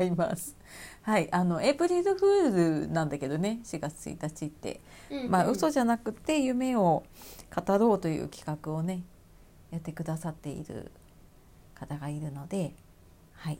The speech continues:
Speaker 1: ちょっとそれに乗っかって
Speaker 2: やらせていただきましょう。
Speaker 1: やらせていただきましょう。で、まあ、それぞれの夢と、あと、じゃあ、二人の夢と。
Speaker 2: まあ、そういうことで。
Speaker 1: そういうことで。はい、じゃあ、まずどうしようか。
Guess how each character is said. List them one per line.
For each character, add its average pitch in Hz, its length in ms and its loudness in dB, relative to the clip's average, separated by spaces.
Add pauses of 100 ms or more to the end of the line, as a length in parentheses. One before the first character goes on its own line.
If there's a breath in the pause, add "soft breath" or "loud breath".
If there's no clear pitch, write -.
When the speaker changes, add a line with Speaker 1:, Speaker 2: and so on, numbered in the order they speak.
Speaker 1:
ち - 80 -18
ょ - 40 -10
っ - 20 -12
と 151 100 -12
そ 156 100 -8
れ 160 120 -2
に 170 180 -2
乗 170 80 0
っ 165 100 -4
か 165 120 -2
っ 160 40 -6
て - 300 0 (800)
Speaker 2:
や 208 160 -4
ら 269 100 -4
せ 285 60 -12
て 254 100 -12
い 240 40 -8
た 233 100 -8
だ - 60 -8
き - 0 -
ま 190 40 -10
し 185 40 -8
ょ - 0 -
う。 - 20 -4
Speaker 1:
や 160 80 0
ら 175 100 4
せ 180 160 0
て 180 120 -2
い 175 120 -4
た 160 140 -2
だ 156 140 -2
き 151 160 -8
ま 156 120 -2
し - 120 -2
ょ 185 320 6 (440 loud breath)
う。 - 20 -10
で、 214 200 -2
ま 240 200 2
あ、 214 100 0
そ - 160 -4
れ 349 100 -2
ぞ 349 140 -2
れ 359 160 0
の 240 160 2
夢 214 260 -2
と、 349 360 2
あ - 60 0
と、 160 300 0
じ 147 100 -6
ゃ - 80 0
あ、 151 40 -2
二 175 200 0
人 175 180 -2
の 123 100 -10
夢 - 360 -10
と。 - 140 -12 (880 soft breath)
Speaker 2:
ま 285 80 0 (240)
あ、 - 20 -12
そ 262 120 -4
う 254 40 0
い 262 120 2
う - 20 -2
こ 254 100 -2
と 262 140 -4
で。 214 140 -4
Speaker 1:
そ 196 60 0
う - 20 2
い 175 40 -2
う 180 60 -8
こ 170 80 -4
と 143 160 -6
で。 - 300 -10
は - 160 -6
い、 - 120 -6
じ - 80 -4
ゃ 151 40 2
あ、 - 20 2
ま 214 160 2
ず 175 100 0
ど 175 120 -2
う 165 40 -4
し 160 120 -10
よ - 60 -10
う - 20 -20
か。 - 200 -20